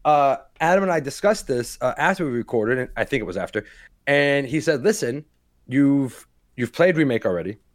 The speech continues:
which you shouldn't have done." He says, "You've now played the original, and you're about to go play Crisis Core." He says, "With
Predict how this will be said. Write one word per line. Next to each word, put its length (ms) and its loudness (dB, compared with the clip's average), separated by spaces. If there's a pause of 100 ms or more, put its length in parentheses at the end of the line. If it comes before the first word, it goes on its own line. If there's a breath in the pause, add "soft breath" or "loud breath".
(420)
which 200 -6
you 60 -6
shouldn't 180 -4
have 120 -10
done." 200 -8 (320 soft breath)
He 80 -10
says, 180 -2
"You've 140 -4
now 160 2
played 640 0 (440)
the 160 -2
original, 520 0 (260 soft breath)
and 100 -2
you're 100 0
about 280 2
to 60 -8
go 140 -2
play 200 -4
Crisis 400 0
Core." 320 -10
He 100 -12
says, 340 -10 (140)
"With 260 -4